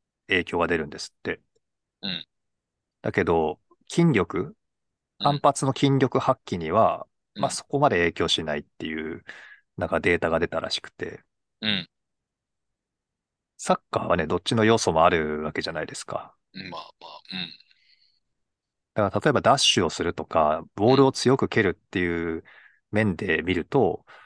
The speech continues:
Speaker 2: うん。うん。
Speaker 1: パフォーマンスって落ちてる感じしないでしょうけど、
Speaker 2: うん。
Speaker 1: でもなんか、すごく疲れやすいなとか、
Speaker 2: うん。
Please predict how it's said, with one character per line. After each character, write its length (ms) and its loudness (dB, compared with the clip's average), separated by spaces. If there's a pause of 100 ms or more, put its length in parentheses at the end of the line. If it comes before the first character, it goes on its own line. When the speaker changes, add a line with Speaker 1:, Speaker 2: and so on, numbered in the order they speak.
Speaker 2:
う 40 -20
ん。 20 -14
う 0 -
ん。 40 -12
Speaker 1:
パ 40 0
フ 140 0
ォ 40 4
ー 40 2
マ 140 4
ン 20 -6
ス 140 -6
っ 20 -6
て 180 -10
落 180 -2
ち 60 0
て 80 2
る 80 0
感 180 -4
じ 100 -2
し 120 0
な 140 2
い 20 -2
で 80 -6
し 120 -2
ょ 60 -6
う 80 -12
け 120 -10
ど、 340 -10 (100)
Speaker 2:
う 40 -14
ん。 120 -12 (760)
Speaker 1:
で 80 0
も 80 2
な 100 4
ん 40 -4
か、 380 0 (500)
す 160 0
ご 120 2
く 80 0
疲 260 2
れ 80 8
や 100 6
す 160 0
い 60 0
な 220 4
と 100 -12
か、 420 0 (240)
Speaker 2:
う 80 -10
ん。 180 -10